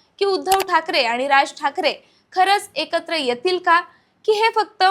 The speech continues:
महायुतीवर दबाव टाकण्यासाठीचा डाव आहे? दोघांचे विचार वेगळे, पण त्यांचा उद्देश एक,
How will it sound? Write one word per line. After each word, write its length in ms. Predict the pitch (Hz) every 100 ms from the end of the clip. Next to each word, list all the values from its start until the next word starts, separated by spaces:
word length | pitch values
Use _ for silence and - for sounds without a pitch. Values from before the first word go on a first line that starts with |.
| 370
महायुतीवर 720 | 277 285 311 302 320 294 302
दबाव 380 | 247 226 240 320
टाकण्यासाठीचा 880 | 247 233 247 262 240 240 247 277 269
डाव 360 | 220 233 269
आहे? 260 | 277 277 285 - _ _ _ _
दोघांचे 500 | 285 359 415 440 440
विचार 360 | 403 381 403 415
वेगळे, 400 | 349 339 330 226 - _ _ 262
पण 140 | 247
त्यांचा 360 | 240 240 240 233
उद्देश 560 | 220 226 285 214 - - _
एक, 220 | 294 247